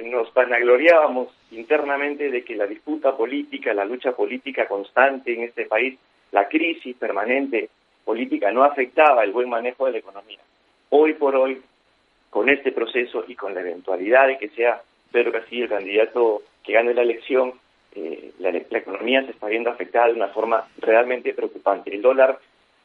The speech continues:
que, eh, durante años estuvo bordeando los tres punto cuarenta, eh, nuevos soles, soles directamente, eh, ya está llegando a un máximo de cuatro soles.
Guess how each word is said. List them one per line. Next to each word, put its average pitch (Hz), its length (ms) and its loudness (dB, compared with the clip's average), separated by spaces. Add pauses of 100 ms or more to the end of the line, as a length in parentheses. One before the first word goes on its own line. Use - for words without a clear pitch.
que, 117 440 -2
eh, 95 260 -4
durante 104 380 0
años 139 240 4
estuvo 131 420 -4
bordeando 120 640 0 (180)
los 101 220 -4 (140)
tres 135 300 0 (1120)
punto 131 400 0
cuarenta, 120 960 2
eh, 90 340 -10
nuevos 127 320 0
soles, 123 280 0 (520)
soles 120 280 2
directamente, 127 640 -6 (460)
eh, 92 200 -14
ya 135 120 2
está 147 220 0
llegando 135 640 2
a 110 80 -4
un 120 160 -6
máximo 123 400 -4
de 98 60 -2
cuatro 123 420 4
soles. 90 260 -18